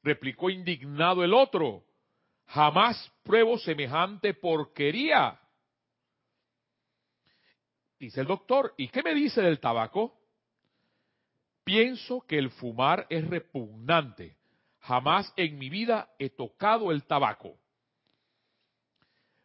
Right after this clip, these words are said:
Me resulta un tanto violento preguntarle esto a usted, señor, pero, en fin, ya sabe usted cómo son algunos hombres. ¿Sale usted en las noches por ahí a echar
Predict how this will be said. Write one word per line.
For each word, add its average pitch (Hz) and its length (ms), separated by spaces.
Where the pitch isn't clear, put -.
Me 175 140
resulta 302 400
un 294 160
tanto 247 340
violento 175 540
preguntarle 160 760
esto 190 220
a 123 40
usted, 208 460
señor, 127 640
pero, 151 440
en 151 200
fin, 165 420
ya 123 240
sabe 147 320
usted 208 380
cómo 117 200
son 160 180
algunos 123 320
hombres. 262 680
¿Sale 302 460
usted 254 460
en 165 140
las 135 240
noches 208 500
por 139 180
ahí 151 220
a 139 120
echar 202 420